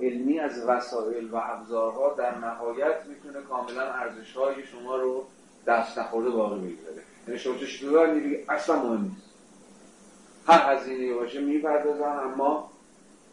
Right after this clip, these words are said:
این ارز-، این ارزش باید، این غایت باید، این هدف باید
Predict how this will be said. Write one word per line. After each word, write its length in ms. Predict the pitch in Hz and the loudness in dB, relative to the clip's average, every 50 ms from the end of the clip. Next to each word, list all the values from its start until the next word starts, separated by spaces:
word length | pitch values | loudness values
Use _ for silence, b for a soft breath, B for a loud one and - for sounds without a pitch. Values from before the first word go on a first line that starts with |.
| - - - - 113 | -20 -20 -18 -14 -12
این 100 | 117 117 | -12 -12
ارز-، 520 | - - - - - 101 107 110 - - | -12 -14 -14 -14 -12 -10 -10 -10 -10 -8
این 380 | 110 117 120 120 120 120 113 - - - - - - - - - - - - - | -8 -8 -6 -6 -8 -8 -10 -12 -16 -20 -20 -20 -20 -20 -20 -20 -20 -14 -8 -4
ارزش 380 | 120 117 113 120 135 131 127 - | -2 0 2 2 0 0 -2 -2
باید، 420 | 107 107 104 107 113 117 120 120 - - - | -2 0 2 4 4 2 2 0 -4 -8 -10
این 140 | 117 117 110 | -8 -4 0
غایت 480 | 110 117 104 104 104 110 117 120 - - | 4 4 6 6 6 4 4 2 0 -2
باید، 220 | 104 107 113 113 | -4 -2 -2 -2
این 120 | 117 107 - | -2 -4 -6
هدف 320 | - 104 104 120 117 - - | -6 -4 -2 -2 -2 -2 -2
باید 240 | 90 101 107 113 | -4 -2 -2 -2